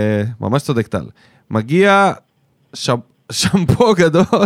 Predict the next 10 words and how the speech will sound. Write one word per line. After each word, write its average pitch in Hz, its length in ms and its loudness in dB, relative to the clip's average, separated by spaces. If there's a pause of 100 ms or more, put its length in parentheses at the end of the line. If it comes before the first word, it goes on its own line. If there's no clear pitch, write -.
(680)
<laughs> 214 760 -12
ליוספי 170 580 2
ולחברים 143 560 0
שלו, 165 280 0
שפשוט 151 400 -4
מצליחים 160 420 -6
לסחוט 156 380 -4
עוד 170 280 0
ועוד 175 260 2
נקודות. 185 520 0